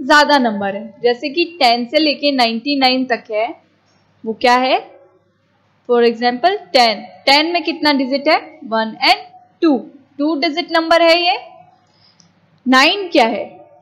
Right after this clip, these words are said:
नाइन क्या है? One digit number है। वन डिजिट क्यों है? क्योंकि number क्या है? एक ही है। यहाँ पे कितने नंबर है? One and two। तो greater कौन होगा? टू डिजिट number।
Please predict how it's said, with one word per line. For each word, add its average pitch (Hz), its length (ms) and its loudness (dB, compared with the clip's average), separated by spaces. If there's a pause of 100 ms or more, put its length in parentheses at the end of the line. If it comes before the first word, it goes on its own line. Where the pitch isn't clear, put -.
नाइन 254 340 0
क्या 269 160 4
है? 285 160 4 (280)
One 311 220 4
digit 226 360 2
number 196 300 -8
है। - 140 -16 (140)
वन 294 200 4
डिजिट 330 360 -2
क्यों 294 240 4
है? 294 160 2
क्योंकि 262 300 -2
number 240 360 2
क्या 277 160 4
है? 294 180 4
एक 262 400 -4
ही 311 140 0
है। 302 100 2 (220)
यहाँ 262 200 4
पे 330 120 -4
कितने 330 280 -4
नंबर 302 440 0
है? 359 80 0 (320)
One 208 260 -4 (120)
and 403 180 2 (360)
two। 330 160 6 (720)
तो 262 100 2
greater 381 560 2
कौन 302 240 4
होगा? 262 280 4 (400)
टू 359 160 4
डिजिट 247 400 2
number। 202 400 -8